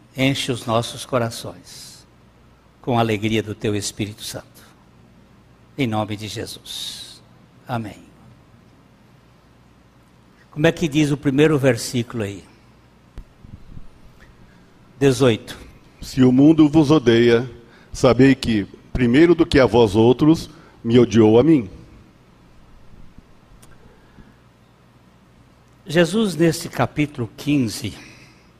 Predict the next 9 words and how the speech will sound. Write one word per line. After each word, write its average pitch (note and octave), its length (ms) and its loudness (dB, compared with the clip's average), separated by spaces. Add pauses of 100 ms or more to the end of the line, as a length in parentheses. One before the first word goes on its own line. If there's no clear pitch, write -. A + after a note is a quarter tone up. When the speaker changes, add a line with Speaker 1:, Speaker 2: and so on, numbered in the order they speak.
(160)
Speaker 1:
ele C3 260 -2
fala C#3 380 0
algumas C3 480 -4
coisas A#2+ 520 -6
para A#2+ 240 -4
preparar A2+ 600 -4
os A2 100 -10
seus A2 240 -12
discípulos. - 880 -14